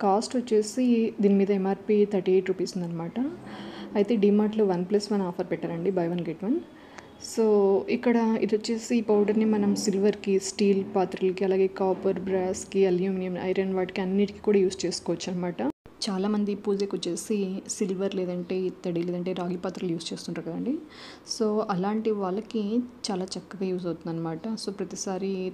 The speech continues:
ఆ, సింపుల్గా మనం వీటిని క్లీన్ చేసుకోవచ్చు. అదేవిధంగా కొంతమంది వచ్చేసి, ఆ, రాగి బిందెలు లేదంటే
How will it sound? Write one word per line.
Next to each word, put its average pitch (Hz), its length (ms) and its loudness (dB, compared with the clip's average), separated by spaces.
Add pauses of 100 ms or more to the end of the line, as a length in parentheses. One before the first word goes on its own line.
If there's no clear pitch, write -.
(260)
ఆ, 185 360 -4
సింపుల్గా 196 500 -4
మనం 180 240 -2
వీటిని 165 340 -4
క్లీన్ 165 340 -4
చేసుకోవచ్చు. 165 600 -4 (680)
అదేవిధంగా 233 480 4
కొంతమంది 202 520 -4
వచ్చేసి, 202 460 -6 (300)
ఆ, 190 60 -2 (920)
రాగి 190 360 0
బిందెలు 185 480 0
లేదంటే 180 600 -2